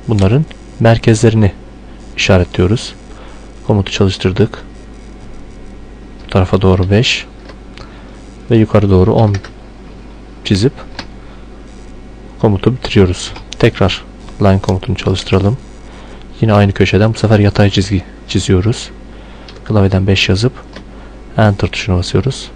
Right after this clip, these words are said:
Sağa doğru düzeltiyorum. Sola doğru on boyunda bir çizgi çiziyoruz.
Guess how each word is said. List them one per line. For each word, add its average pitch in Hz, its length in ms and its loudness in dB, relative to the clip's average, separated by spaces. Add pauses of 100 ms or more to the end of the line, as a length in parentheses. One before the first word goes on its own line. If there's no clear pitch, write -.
(160)
Sağa 98 340 2
doğru 104 340 4 (840)
düzeltiyorum. 98 500 0
Sola 107 280 2
doğru 101 300 2 (1120)
on 104 260 0 (360)
boyunda 92 300 2
bir 95 40 -6
çizgi 107 280 -4
çiziyoruz. 92 640 -2